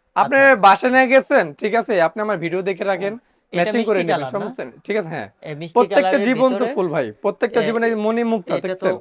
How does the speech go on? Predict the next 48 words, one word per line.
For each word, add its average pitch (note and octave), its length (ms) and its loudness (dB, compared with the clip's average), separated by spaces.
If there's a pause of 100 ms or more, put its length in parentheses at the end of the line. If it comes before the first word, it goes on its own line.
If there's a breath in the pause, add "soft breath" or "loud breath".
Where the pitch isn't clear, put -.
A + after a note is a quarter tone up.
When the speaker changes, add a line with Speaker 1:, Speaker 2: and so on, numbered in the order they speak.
Speaker 2:
অনেক F#3 600 -10
মুক্তা D3 360 -10
আছে, B2+ 220 -14
Speaker 1:
আপনার A3+ 300 0
Speaker 2:
অনেক G#3+ 120 -2
Speaker 1:
ঘরের A3 280 6
Speaker 2:
সুন্দর। F3 140 -4
Speaker 1:
লুকটাই C4 280 -6
চেঞ্জ G#3 240 -8 (100)
করে D3+ 180 -10
দেবে, A#2+ 160 -10
ভাই। A2+ 160 -18
Speaker 2:
হুম। C#3 140 -18 (600)
Speaker 1:
ঠিক G#3 120 -6
আছে? A2 300 -8
Speaker 2:
ওকে। C3 320 -18
Speaker 1:
আপনার A3 260 0
বাইরে G#3+ 240 4
থেকে A#3 200 -6
মেহমান A3 380 -2
আসছে G#3+ 400 -6 (380)
বা E3+ 100 0
মেয়ে G3 180 -2
দেখতে A3 280 -4
আসছে G#3 300 -2
বা F3 160 2
আপনার G3+ 320 -2
ইয়া, G3+ 220 2
ঘরের E3+ 200 -2
অবস্থা G#3 300 -4
খারাপ, A#3 280 0 (320)
এর F3+ 100 -8
চাদর G#3 260 -2
কোথায় A3 260 -4
পাবেন, C#3+ 280 -4
ভাই? B2 140 -12
একদম D#3+ 260 -6
Speaker 2:
ওয়াও। E3 160 -2
Speaker 1:
থ্রি G#3+ 140 -2
ডি। C3 180 -8 (340)
লাগে G3+ 220 -2
বাস্তবে G#3 460 0
আছি D#3+ 200 -4
আমরা, F#2+ 280 -12 (260)
ঠিক F3 120 -10
Speaker 2:
এ-, - 20 -4
Speaker 1:
আছে? E3+ 200 -8
Speaker 2:
এ-, F3 320 -12